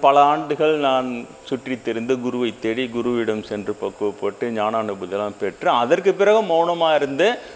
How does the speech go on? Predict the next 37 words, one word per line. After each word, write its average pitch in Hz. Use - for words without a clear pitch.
குரு 165
சொல்லி 190
நாற்பத்தைந்து 147
வயசுல 127
தான் 190
அதுக்கு 143
பிறகு 147
மெதுவா 127
அதை 135
வெளியிடுறேன். 113
உடனே 117
இந்த 165
பிராமண 123
குரூப்பு, 104
கே, 117
கே, 123
கே, 131
கே, -
கே, 123
கே, 101
இவரு 107
போய் 127
சம்பந்தரா, 117
யார் 131
கிட்ட, 110
அதுவும் 165
இவருலாம் 196
சொல்ல, 143
இவ-, 101
அவன் 135
இவன் 202
தான். 190
அவங்களு-, 120
அவனுக்கு 117
வந்து 143
மரியாதையை 170
கொடுத்துட 160